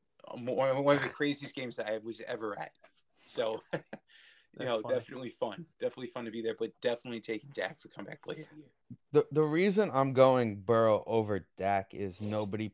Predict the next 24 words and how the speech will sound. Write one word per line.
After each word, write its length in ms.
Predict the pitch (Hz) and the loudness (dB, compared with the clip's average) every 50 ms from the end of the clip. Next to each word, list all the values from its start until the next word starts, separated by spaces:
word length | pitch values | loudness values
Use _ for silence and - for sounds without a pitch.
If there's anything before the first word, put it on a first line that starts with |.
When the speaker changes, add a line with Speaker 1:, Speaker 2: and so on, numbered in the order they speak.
| _ _ _ _ _ | _ _ _ _ _
Speaker 3:
projected 680 | - 101 90 - 101 90 90 _ - 98 92 82 - | -10 -10 -6 -4 -4 -4 -4 _ -10 -10 -10 -10 -10
Cincinnati 800 | - - 101 95 90 - - 98 87 90 92 95 92 92 90 87 | -12 -8 -8 -8 -8 -6 -8 -6 -6 -4 -4 -4 -4 -4 -6 -6
to 80 | 90 87 | -8 -8
be 360 | 80 - - 92 90 90 85 | -10 -8 -8 -8 -8 -6 -8
in 100 | 87 90 90 | -8 -8 -10
the 40 | 85 | -10
position 520 | _ - 92 92 87 85 - - 95 90 80 | _ -14 -14 -12 -12 -12 -12 -10 -10 -8 -8
that 160 | 80 82 - | -8 -8 -8
they're 180 | 90 82 76 73 | -8 -8 -8 -8
in. 140 | 69 - - - _ _ _ _ _ _ _ _ _ _ _ _ _ _ _ - | -12 -12 -16 -20 _ _ _ _ _ _ _ _ _ _ _ _ _ _ _ 4
Speaker 2:
Fair. 260 | 113 120 113 107 104 | 8 8 10 10 8
Speaker 3:
And 140 | 101 98 98 | 6 4 2
if 140 | 101 - - | 0 4 4
you 100 | 139 139 | 4 4
take 260 | - - 165 151 135 | 6 8 8 8 8
him 220 | - 156 147 123 120 | 8 6 6 8 8
out 200 | 120 123 127 127 | 8 8 10 8
of 120 | 127 117 | 8 6
there, 300 | 127 135 143 151 151 - _ _ _ - | 6 4 4 4 0 -4 _ _ _ 4
they're 160 | 117 113 110 | 4 4 6
not 220 | 117 117 110 98 | 6 4 4 4
in 140 | 107 110 104 | 4 2 2
that 220 | 95 92 90 - - | 2 0 -2 -2 -6
situation. 640 | - 90 - - - 80 78 82 - - - - | -10 -12 -10 -10 -10 -10 -10 -10 -14 -18 -20 -20